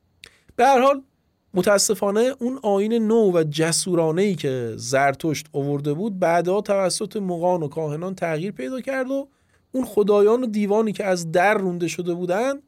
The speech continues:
مثل میترا و دیگر خدایان از پنجره وارد شدن و به عنوان ایزدان و دیوان و سردیوان یه نظام الهیاتی دیگری رو پدید آوردن، یه مقدار تغییر دادن.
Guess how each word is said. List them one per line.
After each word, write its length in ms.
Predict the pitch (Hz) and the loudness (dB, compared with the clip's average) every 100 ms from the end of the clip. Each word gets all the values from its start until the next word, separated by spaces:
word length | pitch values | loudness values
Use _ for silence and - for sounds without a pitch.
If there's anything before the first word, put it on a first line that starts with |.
| _ _ _ | _ _ _
مثل 220 | 202 - 220 | -6 -4 -2
میترا 440 | 190 160 - 196 | -4 -4 0 2
و 160 | 185 160 | 4 0
دیگر 320 | 165 165 160 | -2 0 0
خدایان 640 | 156 160 160 165 208 269 - | -2 -2 0 0 -2 -2 -6
از 220 | 180 - | -6 -6
پنجره 720 | - 170 170 170 170 196 226 247 | -2 -2 0 0 2 4 4 2
وارد 360 | 170 165 170 156 | 2 4 4 2
شدن 500 | - 131 123 120 127 _ _ _ _ _ | -2 -4 -6 -8 -14 _ _ _ _ _
و 60 | 147 | -2
به 80 | 156 | 0
عنوان 320 | 160 156 185 | 2 2 0
ایزدان 640 | 185 180 165 151 160 180 | -2 -4 0 2 2 0
و 40 | 156 | -2
دیوان 400 | 147 151 160 156 | -4 -2 -2 -2
و 40 | |
سردیوان 640 | 147 147 151 151 151 185 | -4 -2 -2 -2 -2 -2
یه 280 | 220 220 226 190 | 2 2 2 -2
نظام 400 | 175 165 175 202 | -4 -2 -2 0
الهیاتی 880 | 190 175 156 160 156 160 196 208 226 _ _ _ | 2 2 4 2 0 0 4 4 2 _ _ _
دیگری 440 | 143 160 156 175 175 | -6 -2 2 4 4
رو 340 | 151 139 123 - | 4 2 0 -4
پدید 340 | 131 127 120 | -2 -2 -2
آوردن، 440 | 123 113 110 110 117 | -2 -4 -6 -6 -8
یه 80 | 151 | -6
مقدار 240 | 160 160 | -4 -4
تغییر 520 | 156 139 135 127 139 | -4 -2 0 0 -2
دادن. 300 | 131 117 110 | -2 -4 -6